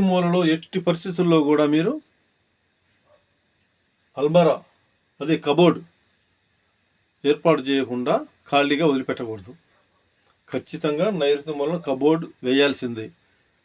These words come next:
అక్కడ వేసిన తర్వాత మీ ఇష్టం, తీసుకొచ్చి పూర్తిగా ఇక్కడ తిప్పి ఇటు తిప్పుకున్నా పర్వాలేదు, వాయువ్యం తిప్పుకొని ఈశాన్యం దాకా వెళ్ళి ఈశాన్యం ఖాళీ వదిలిపెట్టినా పర్వాలేదు, లేదా ఇక్కడ వాయువ్యంలోనే కొంత గ్యాప్ వదిలిపెట్టినా పర్వాలేదు.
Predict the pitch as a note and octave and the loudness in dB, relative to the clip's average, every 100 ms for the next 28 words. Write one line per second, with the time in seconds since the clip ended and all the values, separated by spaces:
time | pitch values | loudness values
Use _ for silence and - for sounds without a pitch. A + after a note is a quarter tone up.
0 | - A#2 - C3+ B2+ D#3 E3 E3+ D#3 D#3+ | -16 -10 -6 -4 -2 -4 -2 2 4 2
1 | D#3+ B3 F3+ D3+ F#3+ E3+ F#3 C3 - _ | 0 -4 0 2 2 0 -2 -4 -6 _
2 | _ _ _ _ _ _ - C#3 - E3+ | _ _ _ _ _ _ -16 -14 -8 -6
3 | E3+ - D#3+ E3+ F#3 F3+ E3+ F3 E3+ E3+ | -6 -8 -8 -6 -4 -4 -2 -4 -4 -6
4 | G3 E3+ E3 - F#3 F#3+ E3+ F#3+ G3 F#3+ | -6 -6 -8 -8 -2 -2 0 2 4 4
5 | B2+ A#2+ _ C3+ C#3+ D#3 E3 C#3 - - | 2 -2 _ -2 0 0 0 -4 -10 -6
6 | F3+ G#3 D4+ _ _ _ _ D#3+ D#3 F3+ | -4 -2 -6 _ _ _ _ -8 0 0
7 | F3+ E3+ E3 D#3 D#3 D#3 F#3 E3 F3+ E3+ | 2 2 2 2 0 0 -2 -2 -2 -2
8 | E3 D#3 D#3 D#3 D3+ D3+ D#3 D#3+ F3+ A3 | 0 0 0 0 0 -4 -6 -4 0 0
9 | G#3+ D#3 D#3 C#3 G#2+ C#3 _ _ _ _ | 0 2 2 2 -2 -10 _ _ _ _
10 | _ _ _ _ C#3 D3+ D#3+ E3 E3 E3 | _ _ _ _ 2 4 6 6 4 -4
11 | _ _ _ _ _ _ _ - F#3+ A#3+ | _ _ _ _ _ _ _ -10 0 4
12 | A3 G3+ G#3+ A3 G#3+ G#3 G3+ F#3+ F3+ E3 | 6 6 4 2 2 0 0 -2 -4 -2
13 | E3+ F3+ F3 F3 E3 E3+ G#3 F3 E3 D#3 | 2 2 2 2 0 -2 -2 2 4 4
14 | C3+ A2+ | 0 -6